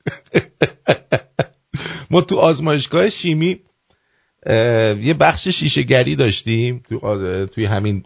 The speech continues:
درسامون. کارش این بود که مثلاً بعد خودمون وسایل آزمایشگاهی درست می‌کردیم،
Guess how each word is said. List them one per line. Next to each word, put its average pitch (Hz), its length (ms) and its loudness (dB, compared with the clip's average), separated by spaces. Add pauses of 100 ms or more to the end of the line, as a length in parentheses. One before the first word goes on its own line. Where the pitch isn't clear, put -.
درسامون. 110 720 0 (420)
کارش 160 340 4
این 139 120 0
بود 101 140 0
که 107 80 -4
مثلاً 113 300 2
بعد 127 180 2
خودمون 131 480 0 (440)
وسایل 120 340 4
آزمایشگاهی 113 720 2
درست 95 360 -4
می‌کردیم، 85 480 -8